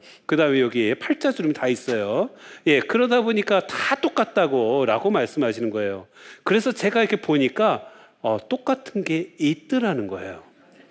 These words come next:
예, 그다음부터는 제가 그 다리 밑에서 주웠다는 말을 듣고도 흔들리지 않을 수가 있었어요.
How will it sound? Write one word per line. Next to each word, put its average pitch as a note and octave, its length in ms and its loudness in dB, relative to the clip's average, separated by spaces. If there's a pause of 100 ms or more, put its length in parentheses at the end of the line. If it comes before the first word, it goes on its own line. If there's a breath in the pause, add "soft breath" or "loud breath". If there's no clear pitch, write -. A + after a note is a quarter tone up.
(520 loud breath)
예, C#3 200 4
그다음부터는 A#3+ 1000 2
제가 D3 720 2 (240 loud breath)
그 F3+ 240 4
다리 F3+ 340 2
밑에서 G#3+ 320 0
주웠다는 E3 640 0
말을 C3+ 320 2
듣고도 F#3 520 0 (140)
흔들리지 D4 580 4
않을 B2 200 2
수가 B2+ 220 0
있었어요. G#2 600 -4